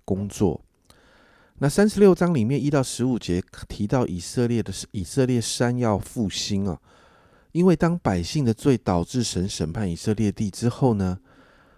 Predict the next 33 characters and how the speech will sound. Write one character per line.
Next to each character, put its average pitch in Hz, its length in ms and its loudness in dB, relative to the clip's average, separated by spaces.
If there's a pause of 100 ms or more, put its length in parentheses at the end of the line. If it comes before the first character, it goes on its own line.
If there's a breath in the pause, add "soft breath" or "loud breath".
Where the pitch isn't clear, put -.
(160 soft breath)
第 170 140 4
二 175 140 10
节 101 220 4
这 110 140 0
里 95 100 4
说 107 220 4
，“主 98 160 2
耶 120 140 6
和 123 60 6
华 104 160 2
如 107 120 2
此 92 160 -6
说， 117 240 2
因 120 180 -4
仇 101 320 2
敌 90 240 -2
说， 107 400 4
啊 90 80 -2
哈， 98 400 0 (640 soft breath)
这 113 300 4 (240)
久， - 320 2
永 107 260 2
久 90 220 -2
的 85 80 0
山 98 320 -2
冈 95 260 -4 (100)
都 101 200 4
归 98 280 2
我 85 140 0
们 80 200 -4
为 82 140 -4
业 104 280 0
了。” 64 180 -8